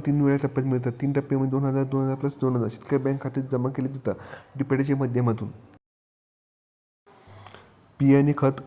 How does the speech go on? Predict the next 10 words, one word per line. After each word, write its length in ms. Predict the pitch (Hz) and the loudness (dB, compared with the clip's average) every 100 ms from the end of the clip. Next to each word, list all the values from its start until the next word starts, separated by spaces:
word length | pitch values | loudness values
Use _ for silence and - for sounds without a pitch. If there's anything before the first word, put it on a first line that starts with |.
| - | -8
कीटकनाशक 520 | 131 139 139 139 139 | -2 0 0 0 0
खरेदी 220 | 135 123 | 2 2
करणे, 360 | 127 127 120 127 147 _ _ _ - - - - - - - | 2 2 2 -2 -6 _ _ _ -20 -20 -20 -20 -20 -8 0
खर्च 240 | 135 139 | 0 2
कमी 260 | 143 139 139 | 2 4 6
भागवणे, 460 | 131 117 123 _ - - - | 4 2 0 _ -20 -12 0
मुलांचे 300 | 135 143 147 | 4 4 2
शिक्षण 360 | 143 143 139 143 | -6 -2 0 0
खर्च 220 | 143 127 127 | 2 2 2
करणे 360 | 127 123 123 | 2 2 0